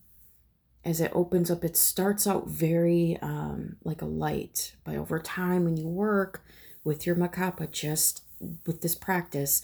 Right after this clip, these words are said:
as your Makapa begins to get bigger, so does this flame. This flame becomes, it gets deeper and deeper, and it becomes very deep, like a royal blue.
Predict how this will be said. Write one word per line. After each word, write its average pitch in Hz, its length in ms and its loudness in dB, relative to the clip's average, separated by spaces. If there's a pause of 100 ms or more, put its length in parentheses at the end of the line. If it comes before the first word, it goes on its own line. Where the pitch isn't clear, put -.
(480)
as 151 160 -2
your 156 80 2
Makapa 147 500 -4
begins 147 400 -2
to - 100 -10
get 147 220 -6
bigger, 165 300 4
so 165 440 2
does 175 360 2
this - 180 -2
flame. 147 600 -2
This 139 160 -6
flame 143 420 -4
becomes, 147 540 -6 (680)
it 147 200 -2
gets - 280 -2 (180)
deeper 151 360 -2
and 143 120 -4
deeper, 143 440 -8 (100)
and 139 160 -6
it - 160 -8
becomes 147 500 -6
very 156 800 -2
deep, 147 340 -2
like 139 180 -8
a 143 40 -10
royal 139 380 -6
blue. 131 500 -6